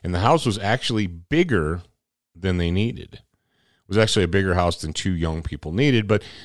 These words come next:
they thought, "Well, we, we'll have room for a guest room, we'll have room for storage,"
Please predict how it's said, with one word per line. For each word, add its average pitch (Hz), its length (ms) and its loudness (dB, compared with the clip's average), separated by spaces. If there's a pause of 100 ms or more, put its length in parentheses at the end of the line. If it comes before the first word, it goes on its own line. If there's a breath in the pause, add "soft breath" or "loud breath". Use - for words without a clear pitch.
(120 loud breath)
they 107 80 -4
thought, 104 220 0
"Well, 110 220 6
we, 98 140 4
we'll 92 240 -2
have 107 300 2
room 98 240 2
for 78 160 -4
a 76 40 -6
guest 131 360 0
room, 117 260 4
we'll 85 120 0
have 90 260 -2
room 87 180 -2
for 80 140 -10
storage," 127 580 4